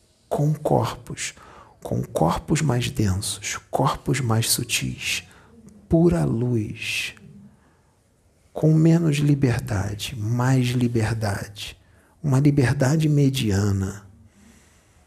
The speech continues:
vocês estão sem liberdade nenhuma, porque vocês estão presos no pote de treze mil quilômetros de diâmetro. Vocês estão bem encurralados, porque a liberdade é muito maior do que isso.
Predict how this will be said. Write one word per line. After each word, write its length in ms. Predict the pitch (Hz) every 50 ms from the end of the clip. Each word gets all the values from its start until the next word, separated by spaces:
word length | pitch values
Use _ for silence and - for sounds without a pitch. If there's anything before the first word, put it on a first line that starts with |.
| _ _ _ _ _ _ _ _ _ _ _ _ -
vocês 500 | - - 117 110 - - 113 120 117 127
estão 320 | 123 - - - 123 135
sem 180 | - - 135 113
liberdade 640 | 113 120 131 113 101 98 - 117 120 135 131 113
nenhuma, 580 | 95 98 113 135 131 113 117 127 123 110 101 101
porque 220 | 107 - - 101
vocês 380 | 110 113 101 - - 117 110 113
estão 260 | 110 - - 107 110
presos 600 | 113 - 113 110 110 113 113 117 123 135 - - - _ - -
no 160 | 113 110 120
pote 480 | - - 101 104 117 - - - - - - - - - - - - _ _ _ - - _ _ - - - - _ _ _ _ _
de 160 | 143 127 123
treze 320 | 120 135 135 151 156 156 151
mil 160 | 147 143 147
quilômetros 440 | 147 - 113 113 113 110 110 - 120
de 140 | 113 110 110
diâmetro. 560 | 113 110 107 110 101 92 95 - - - - - - _ _ _ _ _ - - - - - - - _
Vocês 180 | - - 110 107
estão 240 | 117 - - 101 98 104
bem 220 | 101 101 98 104
encurralados, 960 | 113 110 - - 113 120 123 151 151 143 143 - - - - - - - - - _ _ _ _ _ _ _ _ - - _ _ _
porque 200 | - - - 110
a 40 | 92
liberdade 560 | 101 104 101 92 - 90 101 101 101 - 98
é 20 |
muito 300 | 87 85 92 101 - 131
maior 340 | 123 123 127 110 90 87 92
do 100 | - -
que 140 | - - 117
isso. 420 | 113 113 - - - - - -